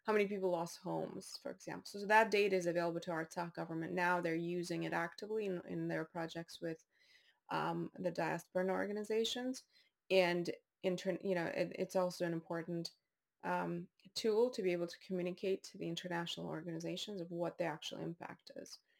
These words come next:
um, of the war, humanitarian impact.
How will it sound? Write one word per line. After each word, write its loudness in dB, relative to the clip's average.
um, -2
of 8
the 2
war, -4
humanitarian 2
impact. -12